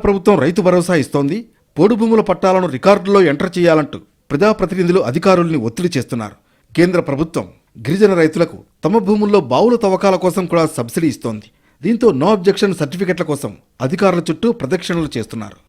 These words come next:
నిజానికి అటవీ భూములకు మించి నకిలీ పట్టా పాస్ పుస్తకాలు తయారు చేస్తున్నారనే ఆరోపణలు ఉన్నాయి.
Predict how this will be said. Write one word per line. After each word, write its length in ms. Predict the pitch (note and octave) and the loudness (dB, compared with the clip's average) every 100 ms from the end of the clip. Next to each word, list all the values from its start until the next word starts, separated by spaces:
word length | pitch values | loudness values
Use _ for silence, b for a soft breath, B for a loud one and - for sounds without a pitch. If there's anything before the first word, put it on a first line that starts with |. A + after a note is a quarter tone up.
| _ | _
నిజానికి 400 | B2 E3 D#3+ - - _ - | 0 2 2 -2 -18 _ -4
అటవీ 240 | D#3+ G3 F#3+ | 0 0 0
భూములకు 440 | F#3 F#3 F3+ F3 E3 | 0 2 2 0 -2
మించి 180 | G#3 F3+ | 0 0
నకిలీ 220 | C3 A3+ A3+ | 0 0 2
పట్టా 180 | F#3 F#3+ | 2 0
పాస్ 320 | F#3 E3+ E3+ | 2 0 -2
పుస్తకాలు 320 | E3 - F3+ E3+ | -6 0 2 4
తయారు 300 | C#3 E3 F3 | 2 0 0
చేస్తున్నారనే 520 | E3+ - E3 D#3+ D#3 D#3 | -2 0 2 2 2 -2
ఆరోపణలు 480 | G#2+ C#3+ D#3+ D#3 C3+ A#2 | 0 0 0 0 -2 -6
ఉన్నాయి. 200 | G2 | -8